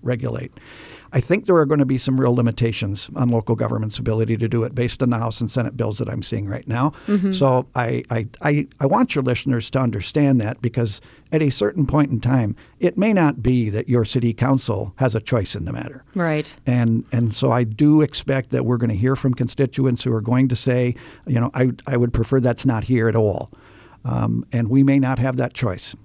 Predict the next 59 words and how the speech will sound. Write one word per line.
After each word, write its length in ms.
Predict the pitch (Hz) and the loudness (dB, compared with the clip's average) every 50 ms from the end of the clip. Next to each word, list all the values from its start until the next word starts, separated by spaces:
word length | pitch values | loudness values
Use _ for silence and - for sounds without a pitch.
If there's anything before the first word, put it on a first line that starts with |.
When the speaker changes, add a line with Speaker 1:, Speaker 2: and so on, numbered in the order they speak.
| - - | -14 -8
Speaker 1:
And 160 | - 117 117 175 | -4 -2 -2 -2
so 220 | 160 160 - 120 120 | 0 0 0 2 2
Speaker 2:
Right. 60 | 120 | 0
Speaker 1:
if 120 | 107 - | 0 0
we 80 | 131 117 | -2 0
don't 160 | 110 120 139 | 2 2 2
have 240 | 147 160 160 160 165 | 4 2 2 0 0
the 80 | 156 139 | -2 -2
choice, 420 | - - 117 110 110 117 - - | 0 0 0 2 0 0 -2 -2
then 240 | - 127 117 110 107 | -2 0 0 0 2
we're 140 | 113 117 117 | 0 2 2
gonna 140 | 127 123 | 2 2
have 160 | 120 123 117 - | 2 2 0 -2
to 80 | - 127 | -2 -2
live 160 | 113 117 113 | 0 0 -2
with 120 | 113 113 - | -2 -4 -2
the 40 | 131 | -2
law 280 | 117 113 107 107 110 110 - - - | 0 0 0 0 0 -2 -4 -6 -6
as 140 | 110 110 117 | -6 -4 -6
it's 140 | 113 - - | -8 -8 -6
passed. 440 | - - 95 - - - - - - - - - - - 170 180 | -6 -6 -4 -6 -10 -10 -12 -14 -18 -20 -20 -20 -20 -20 -16 -14
Speaker 2:
Mm-hmm. 180 | 180 175 - 127 | -14 -10 -6 -4
Speaker 1:
Um, 280 | 123 120 120 117 120 - | -2 -2 0 -2 -2 0
and 120 | 165 143 | 0 0
so 100 | - - | 2 2
I 80 | 175 156 | 2 2
think 160 | - 190 - | 2 0 -2
that's 180 | - 180 175 - | -2 -2 -2 -2
gonna 180 | - 147 135 120 | -2 0 0 0
be 100 | 123 117 | 0 0
an 80 | 113 | -2
issue, 320 | 113 104 - - 101 98 98 - - - - - | -2 -2 -4 -6 -6 -6 -8 -10 -14 -14 -10 -8
um, 280 | 120 113 110 117 127 - | -6 -6 -6 -6 -4 -2
in 80 | 151 123 | 0 0
the 60 | 120 | 2
local 240 | 113 107 110 - - | 0 0 -2 -4 -6
communities 520 | - - 113 107 107 107 104 107 110 110 107 | -6 -4 -4 -4 -4 -6 -6 -6 -6 -6 -6
as 100 | 101 95 | -8 -8
well. 200 | 113 120 - - - - | -8 -10 -10 -12 -8 -4
Speaker 2:
And 160 | 294 269 233 | 0 2 2
how 260 | 220 196 214 220 226 226 | 2 2 2 2 2 0
can 320 | 220 - 240 214 208 202 | 0 -2 0 0 0 0
our 300 | 196 - 185 190 185 180 | 0 0 2 2 2 2
listeners 540 | 170 180 180 185 180 - 185 175 170 165 - | 0 0 0 0 0 0 -2 -2 -2 -2 -2
here 160 | - 180 175 | -2 0 2
locally 560 | 170 170 170 165 - 175 170 170 165 165 165 151 | 2 2 2 2 0 0 0 0 0 -2 -2 -4
kinda 220 | - 180 165 165 | -4 -4 -4 -4
keep 240 | 160 - 185 175 - | -4 -4 -4 0 0
up 160 | 170 170 - 175 | 0 0 0 0
on, 300 | 160 160 156 160 160 - - | 0 0 0 -2 -4 -2 -2
on 400 | 160 160 156 160 160 160 170 165 | -2 -2 -2 -2 -4 -6 -6 -2
what 240 | 175 185 175 160 - | 0 2 2 0 0
comes 320 | - - 196 170 165 160 170 | -2 -2 -2 0 0 -2 -4
of 80 | 165 156 | -2 -2
all 180 | 156 151 147 151 | -2 -2 -2 -4
of 80 | 143 | -4
this? 320 | 143 151 151 151 147 - 175 | -4 -4 -4 -4 -4 -4 -4
Is 240 | 160 151 139 - 160 | -4 -4 -4 -4 -4
it 140 | 156 143 | -6 -8